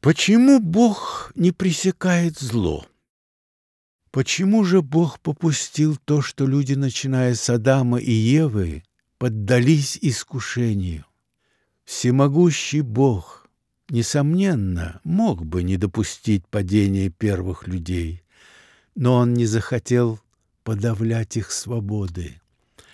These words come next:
Образ же и подобие Божие в человеке в первую очередь выражается в свободе воли человека.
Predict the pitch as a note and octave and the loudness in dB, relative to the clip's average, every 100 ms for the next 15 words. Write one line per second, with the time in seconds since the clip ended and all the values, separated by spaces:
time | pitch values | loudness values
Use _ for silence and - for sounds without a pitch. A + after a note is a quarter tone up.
0 | _ _ _ _ _ _ - E3+ A3+ F3 | _ _ _ _ _ _ 4 6 6 4
1 | F3 B2+ G#2 G#2 G2 C#3+ G#2+ D3 A#2 F#3 | 2 2 0 0 2 2 6 4 8 8
2 | B3 G3 F#3 C#3+ A2 G#2+ F#2+ E2+ F#2 E2+ | 8 8 6 6 4 2 2 0 0 0
3 | D#2+ - - - A#2 A2+ A2 G2 D#2 - | -4 -10 -16 -6 2 4 4 2 0 -6
4 | E2 - _ _ - - _ - - C#3 | -18 -20 _ _ -20 -20 _ -20 0 6
5 | F#3 G3+ F#3 F#3 G3 C#3+ E3+ - E3+ E3+ | 6 6 4 4 4 4 4 4 2 2
6 | C#3+ C#3+ C#3+ A#2 D#3+ D#3+ D3 - C3+ - | 0 0 2 2 4 4 0 -4 -4 -4
7 | - A#2 D3 B2+ D#3 F#3 D3 D#3+ A2+ A2 | -8 0 0 4 4 4 4 2 2 6
8 | F3+ F3 E3+ - D#3 D3 C#3+ B2 A#2+ G2+ | 6 6 4 2 0 2 2 4 2 2
9 | - D2+ D#2 | -4 -16 -16